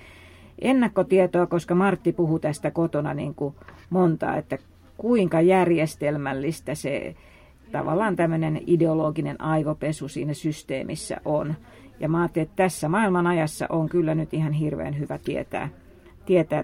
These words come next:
tota naapurista tämän verran. Ja tää Ian Gardner on historioitsija ja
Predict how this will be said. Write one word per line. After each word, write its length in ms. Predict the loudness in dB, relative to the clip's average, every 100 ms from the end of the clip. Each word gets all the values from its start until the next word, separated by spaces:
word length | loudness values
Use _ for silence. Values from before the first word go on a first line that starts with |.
| -6
tota 320 | -12 -8 -8 -8 -18 -20 -20 -20 -20 -20 -20 -20 -20 -10 2
naapurista 800 | 6 6 6 6 4 2 0 0 -2 -14 -2
tämän 320 | 2 4 4
verran. 340 | 2 2 2 -2
Ja 80 |
tää 180 | -2 -2
Ian 300 | 4 4 4 4
Gardner 540 | 4 4 4 2 0 -6 -14 -20 -12 -2
on 280 | 0 0
historioitsija 920 | 0 0 -2 0 4 6 4 2 0 2
ja 280 | 2 -2